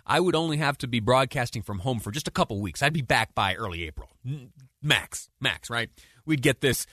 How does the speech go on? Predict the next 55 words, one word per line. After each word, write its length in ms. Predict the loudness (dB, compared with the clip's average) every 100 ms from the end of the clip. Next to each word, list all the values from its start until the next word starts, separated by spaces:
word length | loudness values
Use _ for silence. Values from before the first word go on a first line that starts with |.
| -6
uh, 120 | -4 -2
coronavirus 720 | 2 2 4 4 4 2 0
licked. 240 | -2 -2
We'd 120 | -2
get 120 | -2 -2
it 60 |
figured 300 | -4 -2 2
out. 200 | 2 2
We'd 140 | 0 0
move 200 | 2 2
right 180 | 0
on. 180 | 0 0
And 100 | -2
I'd 120 | -4
be 60 | -4
back 300 | -4 -4 -4
here, 300 | -4 -2 -2 -8 _
uh, 120 | 0
like 160 | 0 0
nothing 260 | 0 0 0
had 80 |
happened. 380 | 0 0 -2 -8 -12 _ _ _ _ _ _
And 140 | 4 6
this 140 | 6
whole 240 | 6 6 4
year 220 | 2 2
wouldn't 200 | 0 -2
be 100 | -4
turned 240 | -4 -2
upside 340 | -4 -2 -4 -2
down 240 | -2 -2
and 80 | -4
shaken. 460 | -2 -2 -4 -8 -10 _ _ _
<laughs> 80 | -6 -6 _ _ _ _ _ _ _ _ _ _ -12 -10 -2
Well, 300 | 4 4 4 -4 0
uh, 180 | 2 2
we 120 | 0
were 100 | -2
wrong 300 | 0 0 -2
then, 160 | -2 0
and 80 |
I 100 | 0
was 140 | 0 0
there 180 | 2 2
for 140 | 2
months 260 | 2 0 0
and 100 | 0
months 220 | 0 0
and 80 | 0
months. 220 | 0 -2
I'm 80 | 0
back 240 | 0 0
in 80 | -6
studio 340 | -4 -4 -2
now, 300 | -2 -2 -4